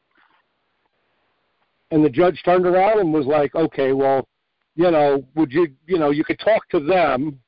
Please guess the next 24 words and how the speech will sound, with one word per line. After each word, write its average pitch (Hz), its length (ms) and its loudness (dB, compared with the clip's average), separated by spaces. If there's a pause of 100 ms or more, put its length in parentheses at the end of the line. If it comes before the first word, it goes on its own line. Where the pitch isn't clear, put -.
right? 139 280 0
'Cause 120 120 -4
I 131 80 2
was 117 140 0
there 131 180 0
for - 120 -6
my 120 160 -4 (120)
son 139 200 -2
and, 120 240 -8
and 120 240 -8
his 113 160 -4
friend. 147 380 -4 (680)
"Well, 143 100 2
you 202 60 -2
could 165 120 -4
talk 196 240 2
to 131 100 -2
them, 135 420 0 (800)
<laughs> 123 140 -8
okay, 139 480 0 (320)
but - 160 -2
you 147 60 -8
can't 180 240 2
address 147 340 0